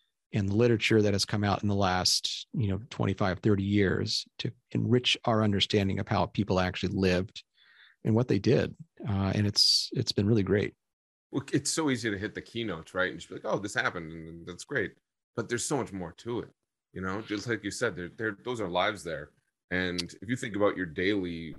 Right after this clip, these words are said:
Speaker 2: what you, what you deal with on a daily basis and the decisions you make aren't even close to that. And the repercussions are just, it's very interesting to me to,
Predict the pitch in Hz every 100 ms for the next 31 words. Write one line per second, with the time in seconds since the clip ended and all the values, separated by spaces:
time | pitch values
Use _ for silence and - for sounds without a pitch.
0 | - 90 - 92 82 - 98 101 98 101
1 | 104 92 82 87 82 90 87 78 92 98
2 | 85 78 - _ _ - 92 95 95 101
3 | 87 87 85 107 85 73 - _ _ _
4 | 101 110 92 76 - 131 135 85 73 76
5 | 69 _ _ _ _ - 92 - - 104
6 | 101 104 104 98 98 85 76 71 78 -
7 | 85 - 113 107 92 92 85 82 82 78
8 | 78 80